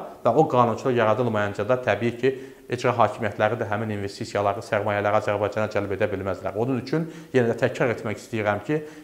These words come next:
prezident icra hakimiyyətlərini dəyişməli və ora yeni dil bilən,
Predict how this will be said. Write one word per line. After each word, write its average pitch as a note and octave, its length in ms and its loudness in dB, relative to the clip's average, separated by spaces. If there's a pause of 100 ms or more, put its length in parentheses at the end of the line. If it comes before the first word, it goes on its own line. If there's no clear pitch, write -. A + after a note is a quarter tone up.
(120)
prezident A#2 640 0
icra B2 320 2
hakimiyyətlərini G#2 680 0
dəyişməli G#2 600 0
və A2 80 2
ora A#2 300 4 (260)
yeni B2+ 640 4
dil D#3 200 6
bilən, C#3 440 4